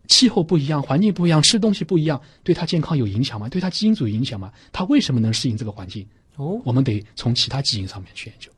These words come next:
Speaker 2: 哎。
Speaker 1: Y 染色体上给不出这样的答案。
Speaker 2: 那中间提到的一个细节，比如说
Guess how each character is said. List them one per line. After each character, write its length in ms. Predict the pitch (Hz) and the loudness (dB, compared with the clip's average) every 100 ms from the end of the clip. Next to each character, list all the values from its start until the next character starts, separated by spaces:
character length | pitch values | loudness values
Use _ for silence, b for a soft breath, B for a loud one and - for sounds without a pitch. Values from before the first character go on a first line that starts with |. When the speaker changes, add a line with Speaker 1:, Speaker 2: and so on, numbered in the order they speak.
| _ | _
Speaker 2:
哎。 80 | - | -2
Speaker 1:
Y 120 | 151 | 2
染 120 | 165 110 | 2 0
色 100 | 131 | -2
体 100 | 107 | -4
上 160 | 117 | -8
给 140 | 101 98 | -6 -6
不 80 | |
出 140 | 135 131 | -6 -6
这 80 | 104 | -6
样 100 | 92 | -10
的 60 | |
答 140 | - - | -14 -16
案。 120 | - - - | -20 -20 -2
Speaker 2:
那 180 | 233 262 - _ - | 0 0 -2 _ 2
中 160 | 247 | 4
间 160 | 262 262 | 4 2
提 160 | - 135 | 0 -2
到 120 | 139 | 0
的 80 | 104 | -2
一 120 | 113 | -2
个 80 | 165 | -2
细 180 | - | -4
节， 180 | 113 76 - | -4 -8 -10
比 80 | 85 | -8
如 160 | 104 | -4
说 260 | 156 185 | 0 0